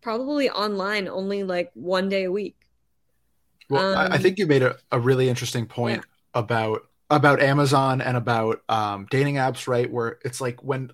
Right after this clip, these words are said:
Speaker 2: these algorithmic, when this algorithmic learning is, like, in the background, or it's, like, the connective tissue
Speaker 1: Mm-hmm.
Speaker 2: between things, we not only don't worry so much about it, don't think so much about it. We, like, actively welcome it.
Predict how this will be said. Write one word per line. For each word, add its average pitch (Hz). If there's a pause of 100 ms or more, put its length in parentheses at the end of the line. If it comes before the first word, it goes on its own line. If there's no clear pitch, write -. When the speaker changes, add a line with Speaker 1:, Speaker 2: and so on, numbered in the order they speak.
(100)
Speaker 2:
these 131
algorithmic, 143 (180)
when 139
this 127
algorithmic 131
learning 104
is, 110
like, 104
in 127
the 110
background, 131 (200)
or 117
it's, 120
like, 113
the 117
connective -
tissue 254
Speaker 1:
Mm-hmm. -
Speaker 2:
between 165
things, 175 (340)
we 135
not 135
only 151
don't 117 (280)
worry 113
so 135
much 120
about 143
it, 147
don't -
think 117
so 127
much 131
about 143
it. -
We, 117
like, 107
actively 110
welcome 107
it. 151